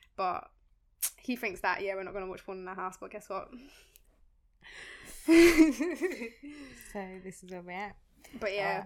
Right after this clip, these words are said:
Speaker 2: Uh, so I've got another question, yeah. So, you know, for this generation, yeah, is it just money and vibes?
Speaker 1: Is it just money and vi-, okay, when you say this, what do you mean?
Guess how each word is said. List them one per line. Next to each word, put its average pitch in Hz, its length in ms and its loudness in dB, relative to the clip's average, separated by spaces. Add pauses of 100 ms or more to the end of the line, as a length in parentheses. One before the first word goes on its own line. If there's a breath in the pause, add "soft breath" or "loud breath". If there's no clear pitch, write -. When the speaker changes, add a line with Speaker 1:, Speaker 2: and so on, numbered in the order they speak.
Speaker 2:
Uh, - 100 -16
so 240 120 -2
I've 214 120 4
got 190 180 -2
another 208 200 -2
question, - 520 -10
yeah. - 300 -12 (580)
So, - 240 -8
you 196 260 -6
know, 220 280 -4
for 240 140 -20
this 202 200 -12
generation, 190 760 -12
yeah, 85 260 -10 (600)
is 190 100 -12
it 202 120 -12
just - 260 -14
money 190 720 -10
and 180 240 -10
vibes? - 600 -12 (1120)
Speaker 1:
Is 226 140 -8
it 196 140 -6
just 214 180 -14
money 208 280 -8
and 202 120 -8
vi-, 208 240 -4
okay, 220 160 -6
when 233 220 -4
you 294 80 -2
say 254 240 0
this, 196 460 -6
what 208 160 -10
do 214 100 -12
you 208 140 -8
mean? 196 440 -8